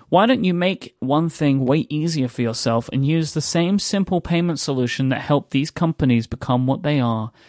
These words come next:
today? Braintree makes mobile payments so fast, easy, and seamless, it's almost like technological magic.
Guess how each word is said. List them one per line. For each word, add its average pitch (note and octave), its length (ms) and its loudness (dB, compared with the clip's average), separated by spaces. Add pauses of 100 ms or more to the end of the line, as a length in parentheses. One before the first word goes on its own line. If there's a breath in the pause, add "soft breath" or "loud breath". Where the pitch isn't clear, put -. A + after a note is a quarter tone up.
(160 soft breath)
today? G#2+ 380 -6
Braintree D#3+ 500 0
makes C3+ 320 0
mobile C#3 380 4
payments B2+ 500 0 (260 soft breath)
so - 360 2
fast, D#3+ 520 0
easy, D3 380 -2
and F3 140 0
seamless, A#2+ 560 0 (320 soft breath)
it's - 200 -8
almost C#3+ 440 0
like A2 340 -6 (480)
technological A2 800 -8
magic. - 560 -10